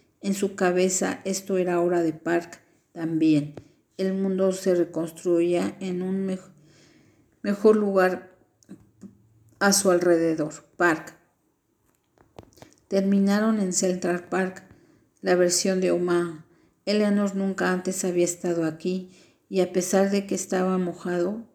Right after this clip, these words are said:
lodoso y todavía un poco frío, ella no paraba de decir lo bonito que era. "Oh, mira", dijo, "cisnes".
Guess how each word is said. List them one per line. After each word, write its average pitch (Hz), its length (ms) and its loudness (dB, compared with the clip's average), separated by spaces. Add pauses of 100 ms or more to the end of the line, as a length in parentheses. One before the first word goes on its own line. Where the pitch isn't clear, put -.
(120)
lodoso 180 580 0
y 185 100 -6
todavía 180 540 0
un 180 120 -4
poco 175 260 -4
frío, 175 480 -4 (480)
ella 202 320 2
no 202 280 0
paraba 190 460 2
de 185 140 0
decir 190 640 0
lo 196 180 0
bonito 175 540 -2
que 160 200 -2
era. 156 200 -10 (600)
"Oh, 240 280 4
mira", 220 460 4
dijo, 190 520 -4
"cisnes". 214 720 -6